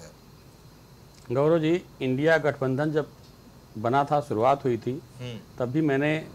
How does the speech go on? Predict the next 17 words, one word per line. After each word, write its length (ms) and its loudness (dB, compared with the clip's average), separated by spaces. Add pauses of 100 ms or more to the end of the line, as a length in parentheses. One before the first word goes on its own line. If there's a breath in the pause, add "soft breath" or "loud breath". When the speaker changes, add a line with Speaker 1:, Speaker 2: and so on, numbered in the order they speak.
(140)
Speaker 2:
आपके 380 6
इस 140 0
राष्ट्रीय 300 6
चैनल 300 4
से 120 0
कहा 220 4
था, 160 6
"कह 220 4
रहीम 320 6
कैसे 340 2
निभाएं 320 4
बेर 200 6
केर 240 2
को 180 2
संग।" 280 -4 (260)
Speaker 1:
अच्छा, 200 0
अच्छा। 180 -4